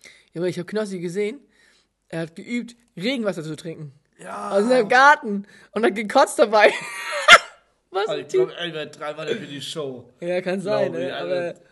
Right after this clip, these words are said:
Speaker 1: ist schon lustig.
Speaker 2: das ist ja normales Wasser.
Speaker 1: Ja, normal.
Speaker 2: Eigentlich.
Speaker 1: Schmeckst ja nichts.
Speaker 2: Also der Showman, der Typ,
Speaker 1: Ja.
Speaker 2: glaub ich.
Speaker 1: Ja, ja. Ist gemacht für sowas, ne?
Speaker 2: Ja, ja.
Speaker 1: Ja.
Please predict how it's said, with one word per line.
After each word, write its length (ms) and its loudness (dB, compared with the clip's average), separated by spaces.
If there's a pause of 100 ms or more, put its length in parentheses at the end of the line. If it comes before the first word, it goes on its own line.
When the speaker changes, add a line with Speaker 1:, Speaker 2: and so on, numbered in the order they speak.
(180)
Speaker 1:
ist 120 -20
schon 180 -6
lustig. 280 -6
Speaker 2:
das 120 -14
ist 140 -18
ja 100 -14
normales 560 -14
Wasser. 340 -20 (180)
Speaker 1:
Ja, 400 -10
normal. 460 -14
Speaker 2:
Eigentlich. 580 -20
Speaker 1:
Schmeckst 300 -20
ja 120 -20
nichts. 320 -20 (420)
Speaker 2:
Also 200 -18
der 360 -20
Showman, 540 -20
der 120 -20
Typ, 220 -20 (340)
Speaker 1:
Ja. 140 -14
Speaker 2:
glaub 320 -16
ich. 100 -14
Speaker 1:
Ja, 140 -10
ja. 280 -14
Ist 300 -20
gemacht 320 -10
für 160 -10
sowas, 260 -14
ne? 120 -10
Speaker 2:
Ja, 100 -10
ja. 320 -14 (100)
Speaker 1:
Ja. 160 -18